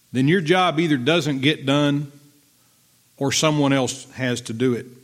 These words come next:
And if it doesn't get done, that's a loss to everyone who depended on you. If it does get done by someone else,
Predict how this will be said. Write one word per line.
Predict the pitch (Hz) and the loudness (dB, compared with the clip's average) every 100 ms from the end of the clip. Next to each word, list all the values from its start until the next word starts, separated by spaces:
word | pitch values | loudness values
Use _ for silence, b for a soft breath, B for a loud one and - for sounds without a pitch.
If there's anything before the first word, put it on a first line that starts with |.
| b b b b b b b 135 | b b b b b b b 0
And | 156 | 0
if | 180 | 0
it | 143 | 2
doesn't | 202 190 190 | 0 2 0
get | 170 175 151 | 0 0 2
done, | 185 156 | 2 2
that's | 147 214 170 | 2 2 2
a | |
loss | 147 156 185 190 - | 2 2 0 0 -2
to | 151 | 0
everyone | 156 175 156 135 139 | 0 2 2 4 2
who | 143 | 2
depended | 127 113 185 160 113 | 0 0 0 2 2
on | 117 110 | 0 0
you. | 110 135 - - _ - - B B B B B B | -2 -4 -6 -20 _ -20 -18 B B B B B B
If | 139 117 | -4 -2
it | 135 | 0
does | 196 294 180 | 0 0 0
get | 147 | 0
done | 143 160 151 | 2 0 2
by | 139 | 0
someone | 131 - 151 139 135 | 0 2 2 4 4
else, | 139 190 - - | 2 0 -4 -12